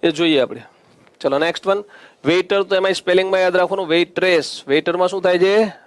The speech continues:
વેઇટ્રેસ. વેઇટરેસ નથી થતું, સ્પેલિંગ ખાસ યાદ રાખવો પડે, વેઇટ્રેસ થાય છે. શું? વેઇટ્રેસ, બરોબર?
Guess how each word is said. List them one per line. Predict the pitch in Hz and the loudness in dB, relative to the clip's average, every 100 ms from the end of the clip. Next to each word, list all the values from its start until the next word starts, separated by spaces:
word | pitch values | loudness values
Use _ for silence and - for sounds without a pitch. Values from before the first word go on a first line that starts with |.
| _ 131 | _ -2
વેઇટ્રેસ. | 165 170 - 175 190 151 - - - _ _ _ _ _ _ 123 | 0 -2 -4 -2 0 -2 -6 -18 -20 _ _ _ _ _ _ -4
વેઇટરેસ | 165 202 - 226 226 220 - | -2 0 0 0 2 0 -2
નથી | 202 214 233 | -2 0 -2
થતું, | 214 196 175 | -2 -2 -2
સ્પેલિંગ | 147 - 190 214 214 | -6 -2 0 2 0
ખાસ | - 180 190 175 | 0 0 0 2
યાદ | 185 185 | 2 2
રાખવો | 180 180 196 | 2 0 -2
પડે, | 196 220 | 0 0
વેઇટ્રેસ | 170 180 185 - 190 175 - | 2 0 0 -2 0 0 0
થાય | 151 131 | 0 2
છે. | 120 | -2
શું? | - 208 240 - _ _ _ _ _ | -2 -2 -2 -4 _ _ _ _ _
વેઇટ્રેસ, | 131 190 196 - 185 151 - | -2 -2 -2 -2 0 0 -2
બરોબર? | 156 196 254 | 0 2 2